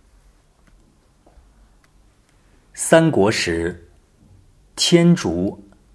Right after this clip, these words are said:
安西和康居，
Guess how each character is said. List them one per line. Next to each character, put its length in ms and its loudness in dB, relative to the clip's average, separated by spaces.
安 280 2
西 520 -4
和 360 -2
康 420 -2
居， 420 -4